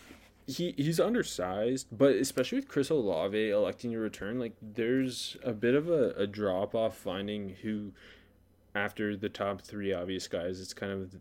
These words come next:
then Kadarius Toney. I think a lot of people expect to sneak into the first round, but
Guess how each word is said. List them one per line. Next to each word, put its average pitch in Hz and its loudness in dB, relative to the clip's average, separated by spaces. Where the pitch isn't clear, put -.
then 104 -4
Kadarius 107 -2
Toney. 95 -6
I 82 -6
think 98 -6
a 95 -6
lot 92 -2
of 90 -6
people 98 -6
expect - -4
to 90 -4
sneak 98 -8
into 92 -4
the 90 -8
first 98 -8
round, 95 -4
but - -6